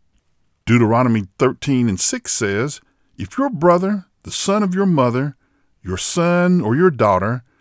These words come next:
the wife of your bosom, or your friend who is as your own soul,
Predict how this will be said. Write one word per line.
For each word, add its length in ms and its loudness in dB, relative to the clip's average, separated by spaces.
the 80 -10
wife 260 2
of 140 -2
your 140 6
bosom, 560 0
or 120 -4
your 160 4
friend 580 0
who 200 0
is 160 0
as 220 0
your 160 -2
own 240 2
soul, 580 0